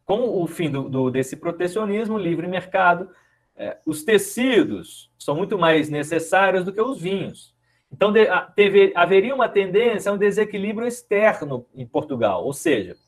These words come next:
Portugal importaria muito mais tecidos do que exportaria de vinhos. Ou seja, entraria muito mais em Portugal tecidos e menos vinhos na Inglaterra.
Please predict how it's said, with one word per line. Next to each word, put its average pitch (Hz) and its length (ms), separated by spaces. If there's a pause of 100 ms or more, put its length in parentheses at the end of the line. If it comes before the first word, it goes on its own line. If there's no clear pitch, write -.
(360)
Portugal 180 480
importaria 240 920
muito 254 360
mais 180 300
tecidos 190 920 (580)
do 220 140
que 226 120
exportaria 247 1000
de 262 120
vinhos. 240 640 (260)
Ou 175 100
seja, 196 220
entraria 226 540
muito 254 260
mais 202 240
em 185 60
Portugal 160 720 (640)
tecidos 185 960
e 247 320
menos 233 720 (140)
vinhos 220 400
na 247 100
Inglaterra. 240 640